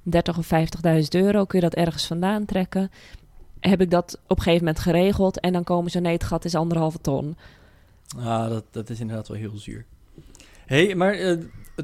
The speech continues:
Speaker 2: toen uiteindelijk je hypotheek is omgezet, eh, je relatie was, eh, over, dus je was opeens alleen. Eh, dan heb je alsnog zo'n heel huis, eh, wat je wel moet bekostigen.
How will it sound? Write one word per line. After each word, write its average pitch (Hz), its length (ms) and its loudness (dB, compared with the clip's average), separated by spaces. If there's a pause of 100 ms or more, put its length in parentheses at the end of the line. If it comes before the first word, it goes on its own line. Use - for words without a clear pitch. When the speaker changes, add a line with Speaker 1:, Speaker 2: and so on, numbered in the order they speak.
(100)
Speaker 2:
toen 190 220 -2
uiteindelijk 175 680 0
je 143 180 -2
hypotheek 143 480 0
is 120 160 -10
omgezet, 185 600 -4 (760)
eh, 131 300 -2 (200)
je 127 140 -4
relatie 139 520 -2
was, 120 340 -4
eh, - 140 -12 (100)
over, 135 340 -2
dus 120 180 -8
je 120 80 -8
was 123 180 -6
opeens 113 320 -8
alleen. 127 400 -4 (200)
Eh, 117 120 -14 (760)
dan 139 240 0
heb 147 180 -2
je 131 100 -4
alsnog 170 400 0
zo'n 127 180 -2
heel 127 240 2
huis, 170 340 0 (180)
eh, 131 80 -8 (120)
wat 135 220 -4
je 131 80 -8
wel 147 160 4
moet 139 180 -2
bekostigen. - 540 -2